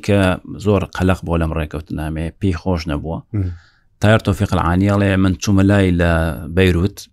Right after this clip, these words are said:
Speaker 1: پێی وتم ئەمە چی ئەم ڕێکەوتنامەیە کردوێتی
Speaker 2: مم.
Speaker 1: سەدام؟ ئەڵێ، ئە، وەڵا سەدام ئێمەی کۆ کردووە، پێی وتین کە ئەم ڕێکەوتن-، یعنی ناوەڕۆکێکی چییە و وردەکاریەکەی پێی وتوین. خاڵێکی تایە، ئە، سەدام وتوێتی مەترسن، هەر وەختێک ئێمە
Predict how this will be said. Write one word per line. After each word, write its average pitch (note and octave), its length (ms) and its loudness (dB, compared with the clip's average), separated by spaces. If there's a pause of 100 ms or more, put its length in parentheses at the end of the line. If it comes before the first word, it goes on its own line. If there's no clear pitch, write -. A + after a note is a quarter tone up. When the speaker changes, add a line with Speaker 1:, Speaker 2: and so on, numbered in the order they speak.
(140)
Speaker 1:
پێی G2 180 4
وتم F#2 240 0
ئەمە G2+ 240 2
چی - 180 -2
ئەم - 120 -6
ڕێکەوتنامەیە E2 840 -4
کردوێتی D#2+ 420 -6
Speaker 2:
مم. G2 100 -12
Speaker 1:
سەدام؟ F2 320 -8
ئەڵێ، F2 340 -2 (760)
ئە، E2+ 120 -4 (240)
وەڵا F#2 260 0
سەدام F#2+ 340 2
ئێمەی F#2+ 300 2
کۆ G#2 120 0
کردووە، F#2+ 320 0
پێی G#2 180 2
وتین F2+ 300 0
کە E2+ 200 -4 (300)
ئەم F2+ 200 -4
ڕێکەوتن-، F2 540 -6
یعنی E2+ 260 0 (100)
ناوەڕۆکێکی F#2+ 720 2
چییە F#2 320 0
و F2+ 120 2
وردەکاریەکەی F2+ 720 0
پێی G2+ 160 2
وتوین. F2 320 -2 (640)
خاڵێکی B2 420 2
تایە، A2+ 420 4 (140)
ئە، - 200 -6 (640)
سەدام A2 400 2
وتوێتی A2 320 2
مەترسن، F2+ 420 2
هەر G#2+ 160 2
وەختێک G2 340 2
ئێمە G#2 200 4